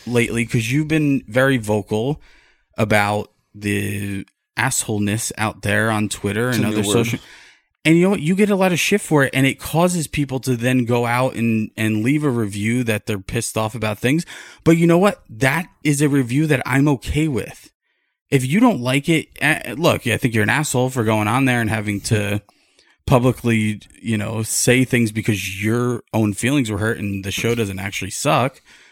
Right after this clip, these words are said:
Speaker 1: But you know what? That's okay. And, and we're okay with that.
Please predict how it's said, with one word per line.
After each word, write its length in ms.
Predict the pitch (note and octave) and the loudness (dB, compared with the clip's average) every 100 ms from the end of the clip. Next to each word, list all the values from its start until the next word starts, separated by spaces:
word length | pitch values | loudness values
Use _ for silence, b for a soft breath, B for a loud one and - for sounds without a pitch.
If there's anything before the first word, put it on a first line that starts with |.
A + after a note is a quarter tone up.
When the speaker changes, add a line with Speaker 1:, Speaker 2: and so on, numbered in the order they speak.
| b b b _ _ - | b b b _ _ 0
Speaker 1:
But 100 | F#3 | 4
you 60 | |
know 80 | G#3+ | 4
what? 140 | A3 G3+ | 2 0
That's 200 | G3 A3+ | -4 -4
okay. 640 | F#3+ E3+ G3 C4 G#2 G#2 _ _ _ - | -4 -4 -4 -4 -4 -8 _ _ _ -2
And, 220 | C#3 D3+ | 2 2
and 220 | D3 C#3+ B2+ | 4 4 4
we're 240 | E3 F3+ | 4 4
okay 340 | C#3+ - D#3+ | 2 0 -2
with 160 | D#3+ G#2 | 0 -2
that. 200 | F#2+ - | -6 -8